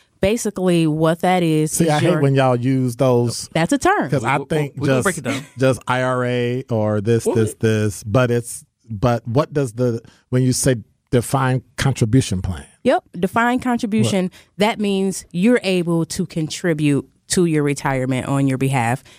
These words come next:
Speaker 1: and your ploy-, your employer has the opportunity to match or contribute
Speaker 2: Ah,
Speaker 1: on your behalf
Speaker 2: ah,
Speaker 1: as well.
Speaker 2: okay.
Speaker 1: Back in the day, they would have what's called a defined benefit plan, and that is more the pension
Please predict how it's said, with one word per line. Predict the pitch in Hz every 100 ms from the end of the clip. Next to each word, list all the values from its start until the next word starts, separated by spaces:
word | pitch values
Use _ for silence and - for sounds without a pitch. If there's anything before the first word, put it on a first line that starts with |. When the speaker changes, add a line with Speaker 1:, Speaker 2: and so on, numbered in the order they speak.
| _
Speaker 1:
and | 175 170
your | 160
ploy-, | 143 - 175 165 -
your | 170 180
employer | 156 - 190 170
has | 160 160 147
the | 147 131
opportunity | 143 135 151 131 131 123
to | - 147 127 - - _
match | 139 156 156 - -
or | 180 151
contribute | - 139 - 135 131
Speaker 2:
Ah, | 127 113
Speaker 1:
on |
your | 135
behalf | 127 127 123 107 104
Speaker 2:
ah, | 85
Speaker 1:
as | 135
well. | 98 104
Speaker 2:
okay. | 98 - 107 - 113 127 _ _ _ _ _ -
Speaker 1:
Back | 151 196 185
in | 180
the | 165
day, | 247 254 190
they | 175 165 156
would | 156
have | 165 147 147
what's | 156
called | - 160 139 139
a | 151 147
defined | 147 - 160 151 139 135 123
benefit | 226 277 - 165
plan, | - 139 117 123 143 -
and | 170 160
that | 175 180 170
is | 165 160 -
more | 165 151 147 -
the | 156 147 151
pension | - 156 - -